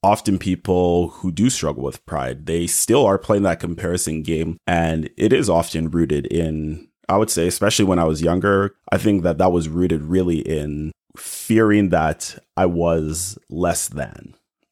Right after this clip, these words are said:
which is, it's interesting how the root oftentimes can be the same,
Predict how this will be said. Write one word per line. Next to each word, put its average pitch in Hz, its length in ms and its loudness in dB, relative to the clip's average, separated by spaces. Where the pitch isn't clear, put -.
which 104 200 0
is, 92 100 -4
it's 104 200 -2
interesting 98 420 0
how 87 160 -2
the 87 100 -2
root 107 640 0
oftentimes 90 680 -2
can 76 140 -8
be 73 120 -8
the 67 120 -12
same, - 460 -8